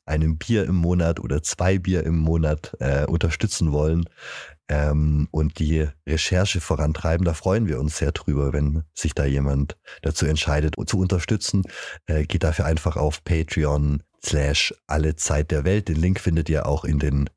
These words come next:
Shownotes, in der Beschreibung und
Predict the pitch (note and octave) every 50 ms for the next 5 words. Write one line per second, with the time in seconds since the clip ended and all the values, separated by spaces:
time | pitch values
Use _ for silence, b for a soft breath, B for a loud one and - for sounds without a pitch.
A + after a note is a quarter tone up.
0 | _ _ - - - F2+ E2 D#2+ D#2 D2+ D2 D2+ D2+ - - - - - - D2
1 | D2+ D2 D2 D2 C#2+ C2+ - - - - - C2+ C#2+ C#2 C#2 C#2 C#2 C#2+ C#2 C2+
2 | - _ _ _ _ _ _ _ _ _ _ _ - - D2 D2 D2 C#2 C#2 C#2+
3 | D#2 - - - -